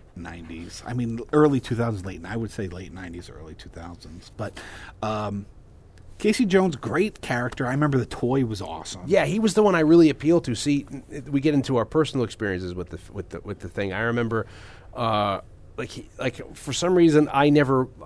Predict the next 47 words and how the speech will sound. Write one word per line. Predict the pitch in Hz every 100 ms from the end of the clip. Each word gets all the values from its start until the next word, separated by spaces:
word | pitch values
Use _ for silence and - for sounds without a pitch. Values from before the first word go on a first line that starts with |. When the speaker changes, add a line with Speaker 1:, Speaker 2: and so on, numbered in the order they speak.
| -
Speaker 2:
the | 123
toys | - 170 160 143
I | 135 135 123
had, | 120 127 120
I | 104
never | 117 110 110
got | 104 101
any | 98 95
of |
the | 82
good | 78 80
ones. | 78 78 85
I | 92
got, | 98
like, | 76 -
Casey | 165 143
Jones | 123 120 107
was | 101
sweet, | - 104
but | 98
then | 113
I | 113
had, | 117
like, | 98
Yojimbo, | 87 90 95 95 92 90 92 - -
the, | 101
the | 95
Speaker 1:
Yeah. | 90
Speaker 2:
rabbit. | 92 95 92 - - - - -
I | 95
had, | 90 98 92
uh, | 85 82 78 76 60 - - - - - - - -
I | -
think | - 131
I | 113
had | 113 113
one | 113
of |
the | 90
foot | - - -
soldiers, | - 104 104 101 98 98 95 95 -
and | 107
then | 101
that | 104 120
was | 120
really | 101 98 92
it. | 98